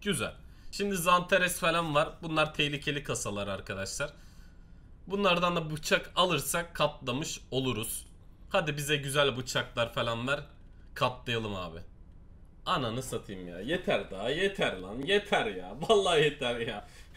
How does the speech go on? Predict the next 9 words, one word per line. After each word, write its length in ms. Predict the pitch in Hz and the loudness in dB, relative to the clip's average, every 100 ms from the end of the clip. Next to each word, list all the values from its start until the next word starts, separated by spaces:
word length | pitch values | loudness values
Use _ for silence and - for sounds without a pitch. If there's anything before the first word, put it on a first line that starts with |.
| - | 0
<laughs> 160 | 156 143 | 0 2
Ben 140 | 208 208 | 0 2
de 120 | 202 | 2
kazanmak 580 | 202 180 185 180 170 160 | 2 2 0 0 -2 -4
istiyorum. 680 | - - 156 147 143 127 127 - - - - - - - - - - - - | -10 0 4 6 6 2 -6 -14 -20 -20 -20 -20 -20 -18 -20 -18 -20 -20 -2
Abi 220 | 175 170 156 - | 0 0 -2 -2
Prince 280 | 208 208 | 4 6
Stream 540 | 208 214 202 190 196 180 | 4 0 -2 2 2 4
verdi. 500 | 135 120 117 135 | 4 4 2 -2